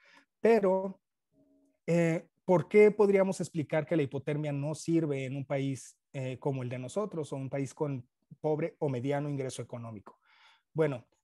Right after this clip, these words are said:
las tres causas principales que ellos atribuyen es, eh, que el manejo de sostén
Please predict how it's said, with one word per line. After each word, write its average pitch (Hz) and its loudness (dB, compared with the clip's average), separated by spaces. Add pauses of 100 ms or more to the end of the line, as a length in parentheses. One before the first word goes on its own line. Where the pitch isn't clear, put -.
(280)
las 156 0
tres 208 2
causas 185 0
principales 151 -2
que 156 -2
ellos 151 -2
atribuyen 139 -4
es, - -14 (160)
eh, 139 -4 (280)
que 156 -2
el 139 0
manejo 156 -2
de 180 2
sostén 175 -4